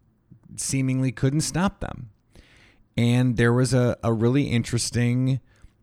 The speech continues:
little exchange that I think is really emblematic of what this offense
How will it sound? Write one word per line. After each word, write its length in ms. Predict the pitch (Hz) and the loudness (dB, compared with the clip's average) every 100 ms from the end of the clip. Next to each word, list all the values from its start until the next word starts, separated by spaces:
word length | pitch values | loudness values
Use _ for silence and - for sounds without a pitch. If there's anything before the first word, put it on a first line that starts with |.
| _ | _
little 320 | 113 123 123 | 0 2 4
exchange 720 | 120 - - 113 101 90 92 | 2 0 -2 0 0 -4 -4
that 120 | 110 104 | -2 -2
I 80 | |
think 400 | 107 - 127 131 - | -2 -2 -2 -2 -2
is 220 | 117 107 | -4 -4
really 640 | 98 98 117 156 156 160 - | -10 -2 4 6 6 2 0
emblematic 720 | 131 123 113 107 101 98 - | -2 0 0 0 0 -2 -4
of 160 | 107 98 | -6 -2
what 320 | 101 104 98 | -2 -2 -2
this 180 | 120 - | -2 -2
offense 460 | 113 110 104 104 | -6 -4 -4 -6